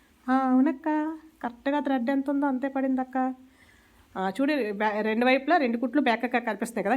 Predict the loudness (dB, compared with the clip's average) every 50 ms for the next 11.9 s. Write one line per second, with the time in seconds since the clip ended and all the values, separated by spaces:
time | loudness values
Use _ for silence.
0 | 0 0 0 0 0 2 2 2 2 4 4 4 2 0 0 -4 -8 -12 -18 -10
1 | -6 -2 0 2 2 2 2 0 0 2 0 -2 -2 -4 -10 -16 -20 _ _ -2
2 | 0 2 2 2 2 2 2 0 2 2 0 0 0 0 0 0 0 0 0 0
3 | 0 0 -2 -2 -4 -4 -6 -8 -8 -6 -4 -4 -4 -4 -6 -12 -20 -20 -20 -18
4 | -2 4 6 6 6 6 4 2 2 2 2 2 2 2 2 0 -2 -2 -2 0
5 | 0 0 2 2 2 2 0 0 -4 -6 -4 -4 -4 -4 -4 -8 -16 -20 _ _
6 | _ _ _ _ _ _ _ _ _ _ _ _ _ _ _ _ _ _ _ _
7 | _ -4 0 2 2 2 2 2 0 2 0 0 0 0 -2 -4 -4 -8 -12 -20
8 | _ _ 0 2 2 2 2 2 2 2 0 0 -2 -2 -4 -6 -8 -12 -16 -20
9 | _ _ -8 -4 -4 -4 -4 -6 -4 0 0 2 2 0 0 -2 -4 -4 -4 -10
10 | -8 0 4 4 6 6 6 4 4 4 2 2 2 2 -2 -2 -6 -6 -4 -4
11 | -2 -4 -4 -6 -8 -16 -20 -20 -20 -20 _ _ _ 0 0 2 0